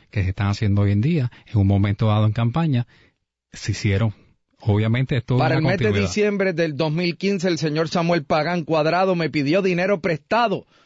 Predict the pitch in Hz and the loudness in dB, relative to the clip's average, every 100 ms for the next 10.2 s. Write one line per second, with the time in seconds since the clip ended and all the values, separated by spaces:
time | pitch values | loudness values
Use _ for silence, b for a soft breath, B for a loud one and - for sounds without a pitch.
0 | b b b 143 147 151 190 175 202 185 | b b b -2 0 0 0 0 -2 0
1 | 180 165 139 180 190 - 190 185 - 160 | -2 -2 0 0 0 0 0 0 0 0
2 | 165 135 175 180 196 196 185 165 165 151 | 0 -2 0 0 0 0 0 0 0 0
3 | 185 175 156 123 135 151 143 151 147 139 | 0 0 -2 -2 -4 -2 -2 -4 -2 -2
4 | 165 185 135 175 180 196 185 156 175 - | 0 2 0 -2 -2 -2 0 2 2 0
5 | b b b - 156 156 151 156 143 170 | b b b -2 0 0 0 -2 0 0
6 | 165 156 104 - b b 151 147 160 151 | 0 -2 -6 -10 b b -4 0 2 2
7 | - 185 208 196 190 151 160 165 147 180 | 0 -2 0 0 0 0 -2 -2 -2 -2
8 | 185 160 175 135 185 185 180 - 151 156 | -2 -2 -2 2 2 2 0 0 -2 0
9 | 143 147 131 156 170 185 151 170 156 175 | 0 -2 0 -4 -2 -2 -2 -2 0 0
10 | 151 | 0